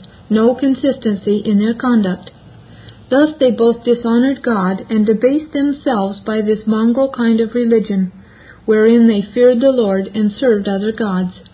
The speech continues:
Second Kings seventeen thirty-three. But God will not accept a divided heart. He will have all or none.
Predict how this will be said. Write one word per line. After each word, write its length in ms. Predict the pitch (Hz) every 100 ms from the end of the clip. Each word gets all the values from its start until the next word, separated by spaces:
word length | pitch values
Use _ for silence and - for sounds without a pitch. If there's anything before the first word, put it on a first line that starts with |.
| - - - - -
Second 340 | 208 226 233 233
Kings 400 | 233 202 202 - - -
seventeen 560 | 214 208 226 226 226 226
thirty-three. 720 | 233 226 226 233 196 185 - - - - - - -
But 220 | 240 240 233
God 300 | 254 277 254
will 140 | 240
not 200 | 233 240
accept 480 | 254 - 240 214 233
a 80 | 208
divided 540 | 214 208 214 220 240
heart. 400 | 220 208 - - -
He 140 | 233
will 160 | 208 202
have 280 | 202 185 185
all 440 | 226 214 220 220 -
or 140 | 220
none. 440 | 233 247 190 185